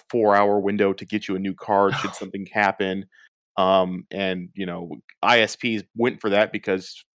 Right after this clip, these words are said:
Speaker 1: that's what you needed to do. They would literally put something
Speaker 2: Yeah.
Speaker 1: on a plane and fly you the card if it had to happen that way. Um, but we were talking
Speaker 2: Mm-hmm.
Speaker 1: with them, and it's like, this is, you know, one of the core pieces of network gear for the company. It was having problems with one circuit, and they,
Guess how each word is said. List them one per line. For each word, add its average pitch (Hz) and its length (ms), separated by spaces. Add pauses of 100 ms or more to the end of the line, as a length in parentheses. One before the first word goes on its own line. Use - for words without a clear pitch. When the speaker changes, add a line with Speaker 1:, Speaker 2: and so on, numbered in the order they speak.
(180)
Speaker 1:
that's 104 280
what 101 200
you 92 60
needed 90 260
to 92 80
do. 98 340
They 101 80
would 104 80
literally 120 220
put - 140
something 117 120
Speaker 2:
Yeah. 101 80
Speaker 1:
on 92 80 (100)
a - 40
plane 110 240
and 92 80
fly 107 140
you 92 100
the 90 40
card 110 320
if - 80
it 73 140
had 104 220
to 104 80
happen 101 300
that 60 120
way. 76 160 (600)
Um, 107 280
but 110 100
we 127 80
were 139 60
talking 139 260
Speaker 2:
Mm-hmm. 120 60
Speaker 1:
with 113 140
them, 110 260
and 107 140
it's 104 140
like, 101 220 (840)
this 139 260
is, 123 440 (720)
you 117 120
know, 98 120
one 127 200
of 160 60
the 120 60
core 123 300
pieces 123 240
of 101 80
network 104 420
gear 104 200
for - 120
the - 80
company. 120 800 (360)
It 82 60
was 87 140
having 107 240
problems 104 280
with 98 120
one 120 260
circuit, 107 640
and 101 180
they, 95 320